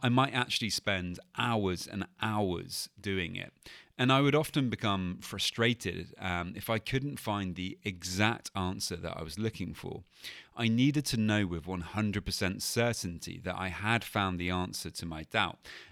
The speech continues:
And then, and only then, would I be able to continue with my day. But of course, this was an impossible task, and I could never get the certainty I was looking for.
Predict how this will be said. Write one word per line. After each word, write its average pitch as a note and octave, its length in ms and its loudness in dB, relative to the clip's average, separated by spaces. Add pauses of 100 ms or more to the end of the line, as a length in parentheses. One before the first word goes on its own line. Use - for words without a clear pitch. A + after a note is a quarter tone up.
(120)
And G#2 200 0
then, G2 460 4
and G2+ 320 0
only C3+ 400 8
then, F#2 400 -4 (260)
would A2 160 2
I G#2 140 6
be G2+ 160 0
able G2 320 2
to F2 360 -4
continue F2+ 580 0
with E2 180 0
my E2 160 -2
day. G2 380 0 (340)
But A#2+ 120 8
of B2 120 0
course, - 380 2
this D3 260 -2
was B2 360 2
an G2 200 -2
impossible F2 800 2
task, - 520 -4
and G2 140 0
I G2+ 60 2
could G2+ 180 2
never A#2+ 400 4
get A2 280 0
the F#2 100 -6
certainty F#2+ 760 -2 (220)
I F2+ 60 -4
was E2 180 -4
looking A2+ 320 0
for. F2 300 -10